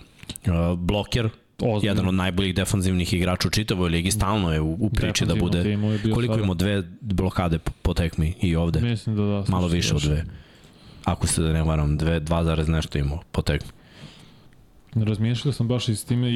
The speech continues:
Speaker 2: vidio sam da je to isto Jay Williams se slaže sa mnom. Golden State Warriors. Tebi
Speaker 1: Ima
Speaker 2: treba
Speaker 1: smisla,
Speaker 2: takav centar.
Speaker 1: ima smisla, da, to je vrhunski za,
Speaker 2: To
Speaker 1: za njih.
Speaker 2: ako neko možda iskombinuješ da mu do-,
Speaker 1: Mhm.
Speaker 2: daš pristojan ugovor,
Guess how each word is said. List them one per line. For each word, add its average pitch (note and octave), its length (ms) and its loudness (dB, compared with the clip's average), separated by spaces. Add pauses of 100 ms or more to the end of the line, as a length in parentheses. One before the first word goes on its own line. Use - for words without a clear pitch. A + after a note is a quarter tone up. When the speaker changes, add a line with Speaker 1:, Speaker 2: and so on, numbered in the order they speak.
(160)
Speaker 2:
vidio A#2+ 240 0
sam A#2+ 160 -2
da A2+ 80 0
je A2 60 -2
to A2+ 260 -2
isto A2+ 380 -4
Jay G#2+ 400 0
Williams G2+ 600 -4 (480)
se - 140 -6
slaže G#2 400 -2
sa G2+ 260 -2
mnom. G#2 300 -2 (120)
Golden G#2+ 240 0
State C3 220 -4
Warriors. A#2 440 -2 (1080)
Tebi F2+ 160 0
Speaker 1:
Ima F#2+ 120 0
Speaker 2:
treba A2+ 120 -2
Speaker 1:
smisla, G#2 300 0
Speaker 2:
takav E2+ 180 0
centar. F2+ 200 0
Speaker 1:
ima G2 180 0
smisla, F2+ 360 0
da, F#2 180 0
to F2 320 0
je E2 100 2
vrhunski F2 560 0
za, E2+ 180 0
Speaker 2:
To D#2+ 80 2
Speaker 1:
za - 120 0
njih. D#2 200 0
Speaker 2:
ako A2 220 -2
neko A#2+ 360 -2
možda A2+ 300 0
iskombinuješ A2+ 840 -2
da G#2 140 0
mu G#2 120 0
do-, G#2+ 180 0
Speaker 1:
Mhm. F2 160 2
Speaker 2:
daš F2 220 0
pristojan B2 540 0
ugovor, C3 540 0